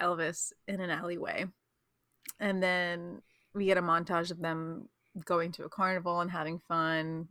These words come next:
Looks like they go to an aquarium at one point. But they're just out there living life. Geneva then goes to the Moreau place, and when she isn't able to get anybody to answer the door, she walks around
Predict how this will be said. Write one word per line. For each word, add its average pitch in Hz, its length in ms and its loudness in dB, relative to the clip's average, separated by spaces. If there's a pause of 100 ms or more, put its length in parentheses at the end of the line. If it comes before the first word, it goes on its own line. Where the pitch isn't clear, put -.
(100)
Looks 190 220 0
like 233 140 2
they 208 120 4
go 190 180 4
to 190 120 4
an 170 100 -2
aquarium 208 600 -2
at 233 100 -2
one 240 200 0
point. 226 360 -2 (1040)
But 220 120 6
they're 233 80 10
just - 360 0
out 170 200 8
there 151 120 2
living 147 220 -2
life. - 340 -8 (2500)
Geneva 247 340 8
then 262 160 8
goes 233 240 8
to - 80 0
the 254 80 6
Moreau 208 340 8
place, 170 680 2
and 190 160 -2
when 185 140 0
she 180 440 0
isn't 196 220 0
able 185 240 0
to 170 140 -4
get 147 100 4
anybody 175 380 2
to - 60 2
answer 165 280 -2
the 185 80 0
door, 165 300 4
she - 160 -2
walks 180 340 0
around 196 400 6